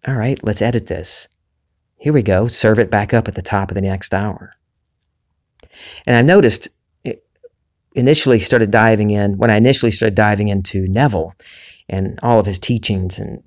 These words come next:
all of this stuff he's saying about consciousness is the only reality and you're all imagination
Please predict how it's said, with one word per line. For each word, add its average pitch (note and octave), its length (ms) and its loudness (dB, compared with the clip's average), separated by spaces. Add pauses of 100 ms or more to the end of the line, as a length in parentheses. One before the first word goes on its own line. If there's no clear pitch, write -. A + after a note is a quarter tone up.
all A#2 180 0
of A2+ 80 2
this G2+ 240 -4 (100)
stuff - 480 0
he's F#2+ 180 -6
saying F#2+ 280 -2
about F2+ 240 -6
consciousness A2+ 640 -4
is F#2+ 100 -6
the G#2 160 -2
only A2 240 2
reality G#2 640 0
and G2 120 -6 (760)
you're G#2 420 -4
all A#2+ 300 6
imagination G#2+ 840 0